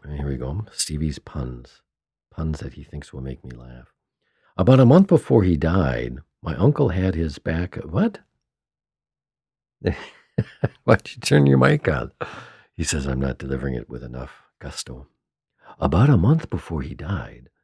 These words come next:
my uncle had his back covered in lard. After that, he went downhill <laughs> fast.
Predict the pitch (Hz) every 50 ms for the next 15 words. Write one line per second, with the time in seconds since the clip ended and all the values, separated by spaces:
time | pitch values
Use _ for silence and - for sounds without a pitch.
0 | _ _ _ _ _ _ - 73 85 85 92 131 151 - - 127 92 92 90 80
1 | 76 71 67 - - 71 87 104 104 - - - - - 110 92 71 65 67 64
2 | 62 65 65 69 71 69 64 60 62 - _ _ _ _ _ _ _ _ _ _
3 | _ - - 95 117 117 - - 76 78 82 95 78 62 60 - - _ _ _
4 | _ _ _ _ - 76 69 76 73 73 76 - - 69 76 80 78 - - 73
5 | 82 - - - 64 62 - - - - - - - - - - - -